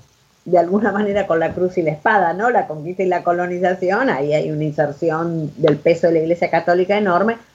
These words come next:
más allá de que hay regiones que los protestantes también están hace un siglo y pico, pero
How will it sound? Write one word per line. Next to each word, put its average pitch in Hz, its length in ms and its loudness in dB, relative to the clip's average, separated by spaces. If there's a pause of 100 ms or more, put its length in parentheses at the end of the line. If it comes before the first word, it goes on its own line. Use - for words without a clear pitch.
(300)
más 185 380 2
allá 202 300 2
de 254 120 2
que 165 100 -2
hay 170 60 0
regiones 170 600 -6
que 180 360 0
los 151 120 -2
protestantes 151 540 -4
también 202 380 4
están 165 260 -4
hace 151 160 -10
un 147 120 -4
siglo 151 280 -2
y 143 40 -2
pico, 139 320 -2
pero 165 200 2